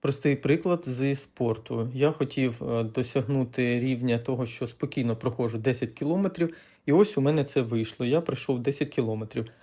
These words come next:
Але до цього я тренувався, проходив меншу кількість кілометрів, а на наступний день я їздив велосипедом. Завдяки зміні діяльності я і не втомлювався, але й підтримував себе у формі.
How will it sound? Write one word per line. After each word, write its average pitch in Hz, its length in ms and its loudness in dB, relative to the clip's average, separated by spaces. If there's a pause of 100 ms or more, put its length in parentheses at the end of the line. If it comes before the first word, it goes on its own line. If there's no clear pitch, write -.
(120)
Але 139 180 4
до 139 120 2
цього 127 380 4
я 117 160 4
тренувався, 117 760 -2
проходив 123 480 -2
меншу 117 380 0 (280)
кількість 156 420 -2
кілометрів, 156 580 0 (460)
а 139 180 2
на 131 140 2
наступний 156 480 0
день 120 340 4 (240)
я 175 360 2 (140)
їздив 143 460 -2 (100)
велосипедом. 131 800 -2 (220)
Завдяки 143 640 0
зміні 135 760 0
діяльності 139 960 0 (320)
я 147 180 6
і 156 160 0
не 143 100 2
втомлювався, 170 800 4
але 139 240 6
й 160 40 4
підтримував 139 640 0
себе 135 320 2
у 131 80 4
формі. 117 460 0